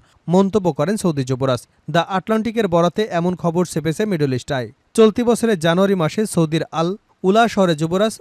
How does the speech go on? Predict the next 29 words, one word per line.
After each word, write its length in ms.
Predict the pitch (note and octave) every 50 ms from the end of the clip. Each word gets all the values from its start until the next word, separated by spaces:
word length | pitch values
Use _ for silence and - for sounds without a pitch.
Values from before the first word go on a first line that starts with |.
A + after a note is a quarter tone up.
| - A3+
মোহাম্মদের 440 | E3+ E3 E3 F3 F3 E3 D#3+ D#3
সঙ্গে 260 | - - E3 D3+ D3 D3
সাক্ষাৎ 340 | - - D3+ - F#3 F3+
করেন 260 | - G3+ G#3 A3 B3+ B3 _ _ _ _ -
ব্লিনকেন। 460 | D3+ F3+ F#3+ G3 E3+ - D3+ B2 A2+ - _ _ _ -
তখন 380 | - F#3+ F#3+ - A3+ A#3 A#3+ A3
চলমান 400 | - G#3+ F#3+ F#3+ F#3 F#3 F3+ E3+
গাজা 280 | D#3 E3 D#3+ D#3+ F3+
যুদ্ধের 340 | E3 E3 F3 D#3+ - G#3 G#3+
মধ্যে 360 | G#3 G#3 G3+ E3 G#3 A3 A3+ -
ইসরায়েলের 320 | G3 E3 E3 F#3 F3+ F3
সঙ্গে 340 | - - E3 D#3 C#3+ C#3 B2 - _ _ _ -
সৌদির 340 | - G3 G3 G3 G3 A3 G3+
সম্পর্ক 400 | - - F#3+ E3 - F3+ F3 F3+
স্থাপনের 500 | D#3+ - - - E3+ D#3 F3 D#3+ D3 C#3
ভবিষ্যৎ 440 | C3 D3+ D#3+ F#3 F#3+ - G3+ F3+ D3
নিয়ে 140 | F3+ E3+ D#3
আলোচনা 360 | C#3 C#3 C#3+ - D3 C#3+ C#3+
করেন 240 | - E3 F3+ G#3+ B3+ - _ _ _ - -
মার্কিন 480 | D#3 E3 E3 E3+ - - F#3 D#3+ C#3+
পররাষ্ট্রমন্ত্রী। 760 | - - D3 D#3 E3+ - - - C#3 C3+ C3+ C3+ - D3+ B2 - _ _ _ _ _ -
এর 140 | G3 G3 F3+
কয়েক 300 | - G3 F#3+ F#3+ F3 G3
মাসে 280 | A3 G#3 - B3 A3+
বেশ 260 | E3 F3 G3 F#3+ -
কিছুটা 400 | - - G3+ - - F#3 G3 E3+
ঘটনায় 420 | C3+ B2 D#3 D3+ E3 E3+ E3+ D#3 C#3
মনে 200 | C3 D3+ F3 G#3
হয়েছিল 420 | G3+ G#3+ F#3+ D3+ - F3 F3+ -